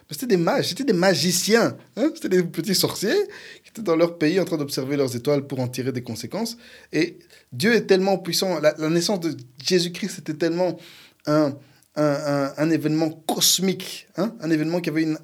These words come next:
un, un impact cosmique pour toute la création, tout l'univers et au-delà, que même des sorciers, dans leur, euh, astrologie, ont pu voir ça, en fait, parce que ça a, ça a impacté et,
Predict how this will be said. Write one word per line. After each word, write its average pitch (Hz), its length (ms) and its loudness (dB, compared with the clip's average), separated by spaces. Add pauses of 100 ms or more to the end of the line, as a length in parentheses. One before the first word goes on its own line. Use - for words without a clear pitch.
un, 143 240 -4
un 147 140 2
impact 147 360 0
cosmique 196 560 0
pour - 120 -10
toute 214 140 -4
la 151 120 -2
création, 156 540 -2 (280)
tout 202 80 -4
l'univers 156 440 2
et 156 80 -4
au-delà, 139 520 -2 (640)
que 165 80 2
même 190 320 0
des 156 120 0
sorciers, 208 460 -4
dans 151 140 -2
leur, 151 220 2
euh, 127 180 4
astrologie, 135 840 -2 (720)
ont 139 60 -2
pu - 160 -2
voir 160 260 2
ça, - 160 -2
en 185 120 -2
fait, 123 80 -10
parce 147 180 -10
que - 60 -8
ça 147 220 0
a, 131 100 -8
ça 147 160 -2
a 156 40 2
impacté 147 640 -2
et, 123 80 -8